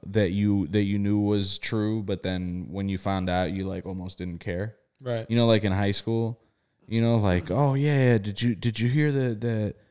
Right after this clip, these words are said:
Speaker 1: that so-and-so was, uh, was, was blah, blah, blah, and
Speaker 2: Sure.
Speaker 1: then you find out that it's true, and then you're just, like, super over it, you
Speaker 2: Yeah.
Speaker 1: know, and, and no one even gave a shit. That is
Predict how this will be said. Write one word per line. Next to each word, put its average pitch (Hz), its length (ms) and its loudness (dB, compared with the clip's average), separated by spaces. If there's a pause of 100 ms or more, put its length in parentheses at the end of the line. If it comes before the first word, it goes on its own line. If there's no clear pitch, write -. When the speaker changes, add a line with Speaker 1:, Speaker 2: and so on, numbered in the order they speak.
(500)
Speaker 1:
that 101 160 0
so-and-so 123 760 4
was, 107 440 2
uh, 98 340 2
was, 92 640 -4
was 90 300 -6
blah, 113 200 0
blah, 117 100 0
blah, 117 300 0
and 113 100 2
Speaker 2:
Sure. 107 100 4
Speaker 1:
then 107 100 2
you 101 80 0
find 107 300 0
out 104 380 0
that 104 220 0
it's 98 140 -4
true, 110 300 2
and 107 100 2
then 104 100 2
you're 104 120 2
just, 101 200 0
like, 104 160 0
super 117 460 -2
over 113 380 -2
it, 123 240 -2
you 123 140 2
Speaker 2:
Yeah. 123 80 4
Speaker 1:
know, 131 160 4
and, 113 120 2
and 110 300 2
no 110 140 4
one 117 200 0
even 113 300 0
gave 113 260 2
a 123 60 0
shit. 139 460 -4 (480)
That 151 180 8
is 156 220 6